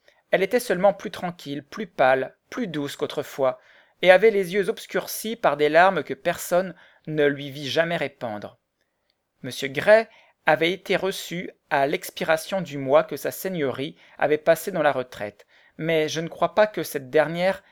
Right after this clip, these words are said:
lui eût dit un mot de ses chagrins. Tout ce qui avait rapport à ses sentiments personnels paraissait enseveli au plus profond de son âme. Un jour, monsieur Horner envoya dire qu'il était trop indisposé pour venir au château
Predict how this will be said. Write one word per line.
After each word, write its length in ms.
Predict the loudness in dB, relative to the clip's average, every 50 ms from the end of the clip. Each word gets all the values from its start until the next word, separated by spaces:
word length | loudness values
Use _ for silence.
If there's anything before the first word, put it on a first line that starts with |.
| _ _ _ -10
lui 280 | -8 -8 -8 -10 -10 _
eût 100 | -12 -12
dit 240 | -10 -12 -14 -10 -2 0
un 140 | 0 0
mot 180 | 0 0 -4 -4
de 120 | -4 -6
ses 140 | -4 -4 -4
chagrins. 520 | -2 -2 -2 -2 -2 -6 -10 -10 -12 -12 _ _ _ _ _ _ _ _ _ _ _ _ _ _ _ _ _ _ _ _ _ _ _
Tout 160 | -12 -8 -8 -6
ce 120 | -4 -4
qui 220 | -6 -6 0 0 2
avait 140 | 4 4 2
rapport 440 | 2 0 0 4 6 6 6 6
à 60 | 4 0
ses 120 | -6 -6
sentiments 480 | -4 -4 -6 -6 -6 -6 -4 -2 -2 -2
personnels 640 | -2 -4 -4 -4 -6 -4 2 4 4 4 2 0 -6 -14 _ _ _ _ _ 4
paraissait 440 | 4 6 6 2 0 -2 0 0
enseveli 600 | -2 -2 0 -2 -2 0 0 -2 -2 -4 -10 -12 _ _ _ _ _ _ _ _
au 180 | 4 4 4 4
plus 200 | 2 -6 -10 -10
profond 380 | -4 -4 -4 -4 -2 -4 -4
de 80 | -4 -4
son 260 | -4 -6 -8 -6 -4
âme. 340 | -4 -4 -6 -8 -12 -16 _ _ _ _ _ _ _ _ _ _ _ _ _ _ _ _ _ _ _ _ -2
Un 100 | -2 -2
jour, 200 | 0 -2 -2 -2
monsieur 260 | -2 -4 0 4 4
Horner 300 | 4 4 4 2 2 2
envoya 380 | 2 2 0 2 2 2 0 0
dire 280 | 0 -2 -2 -2 -2
qu'il 140 | -6 -8 -6
était 140 | -6 -6 -8
trop 180 | -8 -10 -6 -4 -2
indisposé 560 | -2 -2 -6 -8 -6 -6 -6 -4 -6 -6 -6
pour 160 | -6 -8 -6
venir 280 | -6 -6 -6 -4 -4 -4
au 60 | -6
château 480 | -2 -2 -2 -2 -2 -4 -6 -6 -6